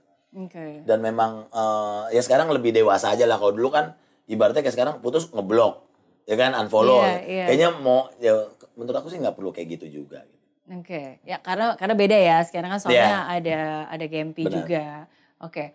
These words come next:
Speaker 1: oke. Kalau gitu berarti apa yang membuat, eh, Gading tangguh?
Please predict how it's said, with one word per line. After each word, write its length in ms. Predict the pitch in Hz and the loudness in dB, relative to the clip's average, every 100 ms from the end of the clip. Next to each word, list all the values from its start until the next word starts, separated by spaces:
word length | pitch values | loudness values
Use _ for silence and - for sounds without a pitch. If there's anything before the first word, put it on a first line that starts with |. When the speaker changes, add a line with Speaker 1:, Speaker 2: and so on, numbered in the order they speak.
| _ _ | _ _
Speaker 1:
oke. 400 | 233 240 208 _ | -4 -2 -4 _
Kalau 160 | - 202 | -2 0
gitu 140 | 208 240 | 0 0
berarti 220 | 254 269 | 0 0
apa 160 | - 294 | 0 0
yang 160 | 262 | 0
membuat, 320 | 240 233 220 220 | 4 4 4 2
eh, 340 | 208 208 208 202 - - _ | -2 0 0 -4 -16 -20 _
Gading 600 | 214 190 190 180 202 202 | -8 -2 -2 0 -2 -2
tangguh? 520 | 196 208 214 208 156 | -4 0 0 0 -2